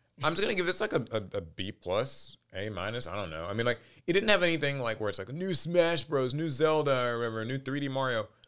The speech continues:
But solid games, and something that I remember you pointed out while we were watching is Nintendo gives a lot of, uh, sh-, s-,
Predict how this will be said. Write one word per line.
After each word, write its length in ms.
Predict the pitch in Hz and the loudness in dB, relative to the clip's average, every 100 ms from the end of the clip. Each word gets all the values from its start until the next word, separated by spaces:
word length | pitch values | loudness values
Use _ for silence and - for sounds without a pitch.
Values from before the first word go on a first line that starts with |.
| _ - | _ 4
But 240 | 95 - | 6 6
solid 420 | - 151 156 190 | 0 0 0 -2
games, 460 | 131 98 104 110 107 | 0 -2 -2 -6 -8
and 240 | 113 104 | -6 -6
something 240 | 123 135 147 | -6 -6 -2
that 220 | 113 - | -4 -4
I 40 | 110 | -10
remember 400 | 104 104 104 98 | -6 -6 -4 -4
you 160 | 92 | -6
pointed 260 | - 92 87 | -6 -6 -6
out 80 | 85 | -4
while 140 | 82 | -4
we 80 | 82 | -4
were 80 | 78 | -6
watching 380 | 76 82 - 82 | -6 -6 -6 -6
is 280 | 80 80 - _ - | -4 -6 -10 _ -10
Nintendo 280 | 143 151 202 | -4 -2 0
gives 120 | 208 156 | 0 2
a 40 | |
lot 200 | 113 113 | 4 4
of, 140 | 107 95 | 2 0
uh, 220 | 95 90 | -2 -4
sh-, 200 | - - _ _ - | -6 -12 _ _ -14
s-, 160 | - | -12